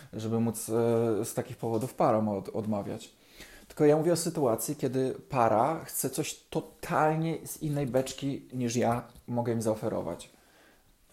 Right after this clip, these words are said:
To mówię o takich sytuacjach, więc ja naprawdę wolałbym wrócić na etat i robić tylko takie rzeczy, które czuję w pełni sercem, niż na przykład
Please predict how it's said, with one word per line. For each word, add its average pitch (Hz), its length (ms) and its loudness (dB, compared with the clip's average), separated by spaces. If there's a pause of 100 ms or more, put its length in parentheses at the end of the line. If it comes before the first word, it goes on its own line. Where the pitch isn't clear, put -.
(280)
To 120 180 0
mówię 131 260 -2
o 113 40 0
takich 110 300 -6
sytuacjach, - 520 -10
więc 120 200 -2
ja 127 120 4
naprawdę 131 340 0
wolałbym 113 340 2
wrócić 117 320 -4
na 113 140 -6
etat 131 420 -2
i 123 80 0
robić 117 240 -2
tylko 165 220 -4
takie 135 280 -2
rzeczy, 117 280 -6
które 110 260 -4
czuję 113 220 -2
w 113 60 -6
pełni 107 260 -4
sercem, 107 440 -4
niż 104 260 -4 (460)
na 107 60 -6
przykład - 440 -2